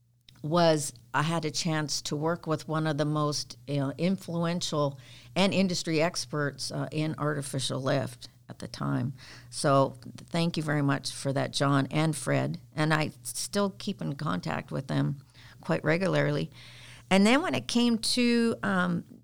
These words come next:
being a manager, I really have to give a shout out to, um, one of my former, uh, supervisors at ConocoPhillips, uh, Mike Mo-, Mooney, who recently retired. He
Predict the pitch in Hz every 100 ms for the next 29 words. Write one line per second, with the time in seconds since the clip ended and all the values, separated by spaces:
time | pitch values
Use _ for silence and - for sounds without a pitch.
0 | 180 214 220 214 202 - 156 156 151 165
1 | 220 226 254 262 - 180 190 226 277 269
2 | 220 240 220 208 196 - 208 202 196 202
3 | - - 220 214 208 202 208 208 - 175
4 | 175 - - 196 202 196 185 - 208 202
5 | 190 180 - - 175 180 190 240 247 220
6 | 208 185 185 180 - 190 190 190 - 220
7 | 226 208 - - 190 190 202 196 196 -
8 | 202 226 196 170 190 185 196 - - -
9 | 185 180 - 196 196 180 175 - - -
10 | - - - - - - - 269 254 -